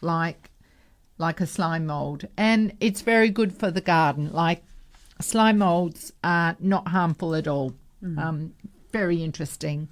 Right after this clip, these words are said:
Speaker 1: in fact, I find.
Speaker 2: And what about our mystery seeds?
Speaker 1: I know.
Speaker 2: We need
Speaker 1: When
Speaker 2: to talk about that.
Speaker 1: When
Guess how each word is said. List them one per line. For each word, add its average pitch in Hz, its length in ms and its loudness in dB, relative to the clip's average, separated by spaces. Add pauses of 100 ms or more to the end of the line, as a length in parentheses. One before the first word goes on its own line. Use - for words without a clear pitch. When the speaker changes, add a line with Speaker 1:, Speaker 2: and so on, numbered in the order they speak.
(260)
Speaker 1:
in 160 180 -6
fact, 147 360 -4
I 160 160 -4
find. 156 480 -6 (240)
Speaker 2:
And 240 280 2
what 254 220 0
about 285 340 0
our 202 180 0
mystery 165 460 -4
seeds? 180 640 -8 (220)
Speaker 1:
I 262 180 8
know. 262 540 4 (280)
Speaker 2:
We 202 140 -4
need 240 140 2
Speaker 1:
When 277 100 2
Speaker 2:
to 370 60 -2
talk 226 180 0
about 214 300 0
that. 220 360 -2 (100)
Speaker 1:
When 320 340 0